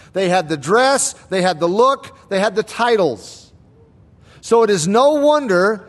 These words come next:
that there were many people in society who looked up to them and admired them and listened to them and were influenced by them.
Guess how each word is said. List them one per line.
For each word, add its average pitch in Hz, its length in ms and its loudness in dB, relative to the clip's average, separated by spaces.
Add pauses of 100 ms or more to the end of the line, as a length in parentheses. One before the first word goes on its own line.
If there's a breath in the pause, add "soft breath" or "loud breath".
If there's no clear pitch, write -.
(120)
that 190 140 -6
there 208 100 2
were 202 160 2
many 277 420 -2
people 285 420 -2
in 208 80 -2
society 233 600 -2
who 208 180 -2
looked 247 380 0
up 285 220 -4
to 226 180 -4
them 180 380 -4 (200 loud breath)
and 220 160 -2
admired 233 720 0
them 180 460 -4 (180 loud breath)
and 220 160 -2
listened 247 520 -2
to 202 180 -4
them 170 400 -4 (200 loud breath)
and 214 160 -4
were 233 160 2
influenced 220 760 -4
by 143 200 -2
them. 117 260 -8